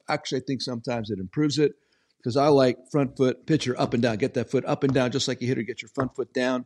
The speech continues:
I don't think there's any loss of velocity. I actually believe that there's, uh,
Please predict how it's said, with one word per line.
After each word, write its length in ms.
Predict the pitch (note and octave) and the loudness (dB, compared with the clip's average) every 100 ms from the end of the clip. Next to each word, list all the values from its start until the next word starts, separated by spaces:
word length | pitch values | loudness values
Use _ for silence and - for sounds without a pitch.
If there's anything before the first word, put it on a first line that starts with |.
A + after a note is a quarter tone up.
| _ | _
I 180 | B2 C3 | -2 0
don't 100 | C#3 | 0
think 120 | C3+ | 2
there's 160 | C3+ A2+ | 0 0
any 180 | D3 C#3 | 2 4
loss 300 | C3 B2+ - | 6 4 0
of 80 | G#2+ | 0
velocity. 480 | A#2+ C3+ C#3 C3+ | 4 4 4 2
I 60 | A#2+ | 2
actually 280 | C3 C#3 A#2+ | 2 0 -2
believe 320 | A#2+ C3 A#2+ | 0 0 2
that 140 | A#2 | 0
there's, 300 | A#2 A2+ G#2+ | 0 -2 -4
uh, 220 | A#2 A2 | -6 -8